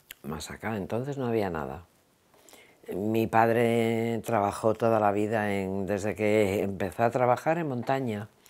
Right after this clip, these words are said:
Bueno, luego había una panadería en Campo Giro y él descargaba los, los sacos de harina para la... Entonces se sacaba un sueldo.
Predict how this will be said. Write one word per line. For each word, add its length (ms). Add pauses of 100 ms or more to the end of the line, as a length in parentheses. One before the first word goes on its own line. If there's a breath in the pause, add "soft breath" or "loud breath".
(540 loud breath)
Bueno, 360 (420 loud breath)
luego 180
había 300
una 180
panadería 720
en 100
Campo 280
Giro 460 (520 soft breath)
y 200
él 120
descargaba 680
los, 840 (360 loud breath)
los 180
sacos 340
de 100
harina 380
para 220
la... 480 (340 loud breath)
Entonces 320
se 100
sacaba 460
un 140
sueldo. 580